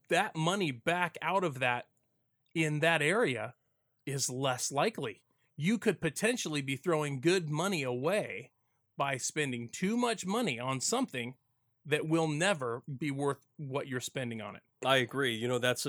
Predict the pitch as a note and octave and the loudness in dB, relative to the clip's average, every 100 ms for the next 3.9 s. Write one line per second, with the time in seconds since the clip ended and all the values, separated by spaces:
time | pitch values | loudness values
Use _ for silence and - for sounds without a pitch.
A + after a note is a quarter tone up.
0 | - A#2+ - B2+ C3 A#2+ A#2 - A#2 A#2+ | 0 0 0 0 0 2 0 -2 -6 2
1 | D#3+ E3 A#2+ A2+ A#2 G#2+ G#2+ F#2+ A2 G#2+ | 4 4 2 0 -2 0 0 2 2 2
2 | G2 - A#2 G2+ G2+ G2+ B2 C3 - - | -4 -6 -8 -6 -8 -4 -2 0 -4 -6
3 | G#2 G2+ G2+ - _ _ _ - | -6 -6 -12 -18 _ _ _ -12